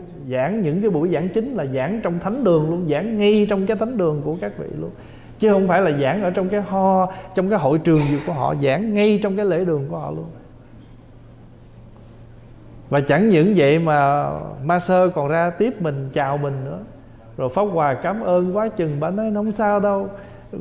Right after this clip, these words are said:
Các vị, Pháp Hòa còn nói thêm nữa: "Chỗ này tốt quá, mai mốt tụi tôi xài tiếp nha." <laughs> Được sướng, được xài, được người ta cho mình dùng, tại sao lại, lại, lại kỳ thị?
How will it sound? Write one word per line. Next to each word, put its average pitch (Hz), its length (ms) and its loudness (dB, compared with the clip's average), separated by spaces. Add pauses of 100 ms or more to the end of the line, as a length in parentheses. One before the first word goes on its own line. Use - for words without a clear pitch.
Các 220 180 0
vị, 151 220 0 (180)
Pháp 196 80 2 (100)
Hòa 143 160 4
còn 143 260 -2
nói 180 160 0
thêm 175 240 0
nữa: 165 220 -2 (380)
"Chỗ 135 200 2
này 175 160 0
tốt 196 420 2
quá, 208 400 -2 (340)
mai 165 200 2
mốt 196 200 6 (100)
tụi 147 120 2
tôi 170 180 2
xài 135 220 0
tiếp 220 280 2
nha." 180 240 0
<laughs> - 40 -8 (3750)
Được 185 260 4 (120)
sướng, 240 420 4
được 185 200 6
xài, 180 480 4
được 175 260 4
người 190 140 0
ta 202 100 0
cho 196 240 2
mình 175 240 2
dùng, 170 400 2
tại 165 160 0
sao 185 460 -2
lại, 160 240 -2
lại, 165 280 -2
lại 156 220 0
kỳ 165 200 0
thị? 151 260 0